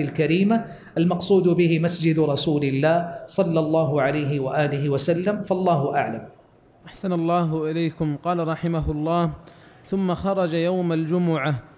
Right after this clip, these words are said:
Speaker 2: فأدركته الجمعة في بني سالم فجمع بهم في من كان معه من المسلمين وهم مئة".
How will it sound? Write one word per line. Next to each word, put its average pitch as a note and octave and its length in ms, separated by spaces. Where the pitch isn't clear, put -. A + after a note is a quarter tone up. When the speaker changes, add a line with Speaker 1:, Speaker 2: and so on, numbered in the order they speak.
Speaker 2:
فأدركته F3 760
الجمعة E3+ 600
في D#3+ 200
بني E3 280
سالم E3+ 560
فجمع F3 720
بهم F3 480
في D#3+ 240
من D#3 160
كان E3+ 400
معه D#3+ 440
من D#3 160
المسلمين D#3 800
وهم E3+ 340
مئة". D#3+ 280